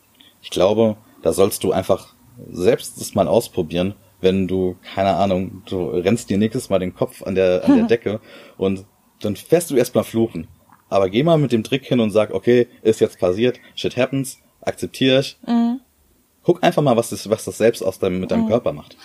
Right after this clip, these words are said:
Speaker 2: Ja, ich hab sowas schon ausprobiert, bei Kopfschmerzen zum Beispiel, und das ist ganz spannend. Ja, tatsächlich, was dann passiert. Nur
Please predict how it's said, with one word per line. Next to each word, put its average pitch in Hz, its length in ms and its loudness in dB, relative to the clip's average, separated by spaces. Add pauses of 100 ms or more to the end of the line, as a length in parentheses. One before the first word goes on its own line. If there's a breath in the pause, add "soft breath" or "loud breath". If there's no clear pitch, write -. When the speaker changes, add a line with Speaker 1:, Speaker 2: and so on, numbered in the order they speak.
Speaker 2:
Ja, - 180 4
ich 240 120 -4
hab 226 100 -4
sowas 214 300 0
schon - 160 -6
ausprobiert, 220 640 2
bei 180 140 2
Kopfschmerzen 226 920 -2
zum 214 160 -4
Beispiel, 196 320 -2
und 185 100 -4
das 185 120 -2
ist - 60 -16
ganz 175 200 -6
spannend. - 580 -4
Ja, 180 120 2 (160)
tatsächlich, 180 580 0
was - 160 -4
dann 175 160 -6
passiert. 185 400 -4 (240 loud breath)
Nur 233 160 4